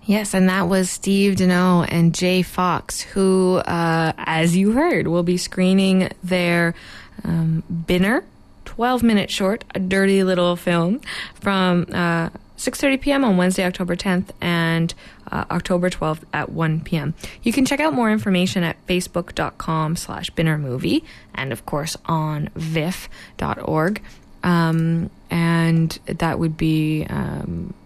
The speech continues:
you can just Google it, vif dot org slash binner. And then, uh, you can also email them at ridewithbinner at gmail dot com if you have more questions. Um, I thought, uh, what we would do is try out the trailer for the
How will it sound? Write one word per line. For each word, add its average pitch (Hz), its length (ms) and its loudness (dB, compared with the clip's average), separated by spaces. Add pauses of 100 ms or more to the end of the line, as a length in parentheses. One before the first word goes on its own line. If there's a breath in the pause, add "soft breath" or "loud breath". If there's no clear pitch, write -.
you 180 100 2
can 165 60 4
just 160 160 -8
Google 85 280 -6
it, - 180 -6
vif - 160 -10
dot 82 220 -6
org - 280 -8
slash - 280 -10
binner. 151 240 -8 (420 loud breath)
And 196 200 2
then, 185 280 2
uh, 175 140 -2
you 170 140 -2
can 190 120 0
also 180 380 0 (100)
email 175 260 2
them 156 420 -2
at 156 140 -6
ridewithbinner 156 720 -4
at - 100 -6
gmail 156 280 -4
dot 131 160 -6
com 147 160 -4
if - 120 -8
you - 60 -8
have - 80 -6
more 151 260 -4 (340 loud breath)
questions. 107 720 -6 (300 loud breath)
Um, 185 500 2 (400)
I - 40 -8
thought, 311 360 -2
uh, 294 120 2
what 294 140 2
we 302 140 -2
would 285 100 -4
do 277 180 -2
is 269 140 -4
try 254 580 -2
out 240 320 -2
the 202 80 -6
trailer 220 560 0
for 196 800 2 (400 loud breath)
the 185 480 0